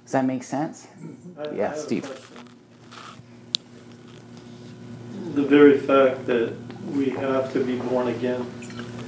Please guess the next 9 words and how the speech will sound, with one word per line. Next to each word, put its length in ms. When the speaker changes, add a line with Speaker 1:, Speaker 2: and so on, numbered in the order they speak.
Speaker 2:
or 220
from 240
above, 520
that 200
means 260
that 120
we 160
have 280
the 340